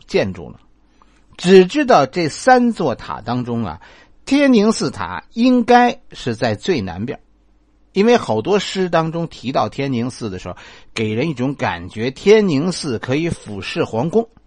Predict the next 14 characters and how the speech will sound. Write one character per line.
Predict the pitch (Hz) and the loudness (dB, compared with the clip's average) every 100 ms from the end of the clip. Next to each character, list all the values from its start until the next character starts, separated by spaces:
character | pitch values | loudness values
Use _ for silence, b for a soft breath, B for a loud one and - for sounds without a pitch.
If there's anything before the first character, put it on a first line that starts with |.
| _ _ _ _ _ _ _ _ _ _ _ _ _ _ _ _ - | _ _ _ _ _ _ _ _ _ _ _ _ _ _ _ _ 0
所 | 190 | 2
以 | 175 | 4
天 | 214 214 | 6 6
宁 | 170 139 165 | 6 2 0
寺 | 196 147 B B B | -2 -4 B B B
应 | - 185 185 | -2 0 2
该 | 160 160 | 2 0
是 | 143 104 | 0 -6
离 | 90 120 | -6 -8
皇 | - 104 120 | -6 -6 -4
宫 | 123 139 | -6 -8
最 | 120 131 | -4 -6
近 | - 113 | -4 -8
的。 | 82 | -8